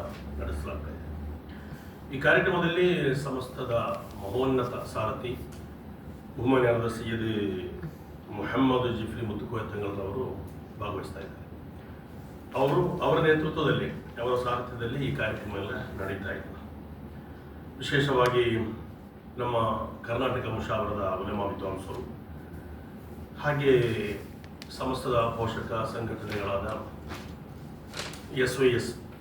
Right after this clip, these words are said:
ಎಸ್ ಕೆ ಎಸ್ ಎಸ್ ಎಫ್, ಹಾಗೆ ದಕ್ಷಿಣ ಕನ್ನಡ ಜಿಲ್ಲಾ ಮ್ಯಾನೇಜ್ಮೆಂಟ್, ರೇಂಜ್ ಜಮಿಯತುಲ್ ಮಾಲಿಮಿ, ಜಮಿಯತುಲ್ ಮುದರಿಸಿನ್, ಜಮಿಯತುಲ್ ಖುತಬಾ, ಹೀಗೆ ವಿವಿಧ ಸಂಘಟನೆಗಳ ಒಗ್ಗೂಟುವಿಕೆ-, ಒಗ್ಗೂಟುವಿಕೆಯಿಂದ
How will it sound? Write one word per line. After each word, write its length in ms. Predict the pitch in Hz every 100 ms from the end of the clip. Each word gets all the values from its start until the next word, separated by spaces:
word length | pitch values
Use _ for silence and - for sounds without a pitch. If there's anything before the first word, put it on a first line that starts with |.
| 117
ಎಸ್ 200 | 113 -
ಕೆ 80 |
ಎಸ್ 260 | 127 113 113
ಎಸ್ 140 | 85
ಎಫ್, 640 | 107 - - - - - -
ಹಾಗೆ 280 | 120 117 113 - - - - - - - - -
ದಕ್ಷಿಣ 320 | 127 - 131
ಕನ್ನಡ 120 | 120 117 117 - - - - -
ಜಿಲ್ಲಾ 320 | 110 123 123 113
ಮ್ಯಾನೇಜ್ಮೆಂಟ್, 720 | 113 120 113 104 107 101 - - - - - - - - 110
ರೇಂಜ್ 360 | 123 123 110
ಜಮಿಯತುಲ್ 340 | 117 113 - 107
ಮಾಲಿಮಿ, 480 | 101 95 95 95 - - - - - - -
ಜಮಿಯತುಲ್ 460 | 120 127 127 - 113
ಮುದರಿಸಿನ್, 540 | 107 107 110 110 110
ಜಮಿಯತುಲ್ 560 | 104 104 - - - -
ಖುತಬಾ, 220 | 101 98
ಹೀಗೆ 400 | 98 - 98 - - - - - - - - - - - 113
ವಿವಿಧ 360 | 127 147 156 156 156 - -
ಸಂಘಟನೆಗಳ 760 | 135 131 131 131 120 113 113
ಒಗ್ಗೂಟುವಿಕೆ-, 880 | 117 - - 117 120 120 117 - 131
ಒಗ್ಗೂಟುವಿಕೆಯಿಂದ 800 | 113 110 135 131 113 - - -